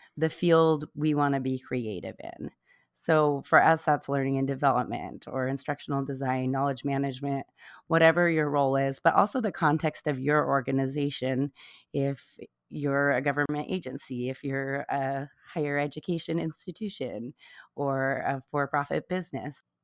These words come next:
all these different things require different types of knowledge and being able to apply those,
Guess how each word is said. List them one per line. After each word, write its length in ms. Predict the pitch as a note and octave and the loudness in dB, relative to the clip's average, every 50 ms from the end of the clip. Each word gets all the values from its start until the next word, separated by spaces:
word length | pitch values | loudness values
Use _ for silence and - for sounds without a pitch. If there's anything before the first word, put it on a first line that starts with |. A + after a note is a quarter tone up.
| _ _ _ - | _ _ _ 4
all 120 | F3+ F3+ | 4 4
these 240 | F3+ G3 G3+ G#3 G3 | 4 2 -2 -4 -4
different 400 | - G3+ G3 F3 D#3+ - - - | -4 -4 -4 -4 -6 -8 -8 -4
things 560 | - F3+ E3+ E3 E3 E3 D#3+ D#3+ E3 D#3+ - - | -2 0 0 2 2 2 0 0 -2 -4 -6 -8
require 760 | D3 D3 - - - E3 D#3 D3+ D3+ D3+ D3 D3 D3 D3 - - _ _ _ _ _ _ _ - | -8 -8 -6 -4 -2 0 2 2 2 0 0 -2 -2 -4 -8 -12 _ _ _ _ _ _ _ -8
different 280 | A#3 A#3 - C4 B3 | -8 -6 -4 -4 -2
types 240 | - A3 F3+ - - | 0 0 0 0 0
of 80 | E3+ D3 | 0 0
knowledge 480 | C#3+ C3+ C3+ C3+ C#3 C#3+ C#3+ C3 - - C#3+ | 2 2 2 0 0 -2 -4 -6 -6 -6 -6
and 440 | C#3+ C#3+ C#3+ C#3 C3+ C3 - - | -4 -2 -2 -2 -2 -4 -6 -4
being 200 | - D#3 C#3+ C#3+ | -2 0 2 2
able 180 | C#3+ C#3+ C3+ C#3+ | 2 0 -2 -4
to 220 | C#3 - C#3 C3+ | -4 -2 -2 -2
apply 340 | C3 B2+ - - C3+ C3 C3 | -2 -2 -4 -2 -2 -2 0
those, 400 | B2 B2+ B2+ C3 C3+ C3+ C#3 _ | -2 -2 -2 -4 -4 -6 -8 _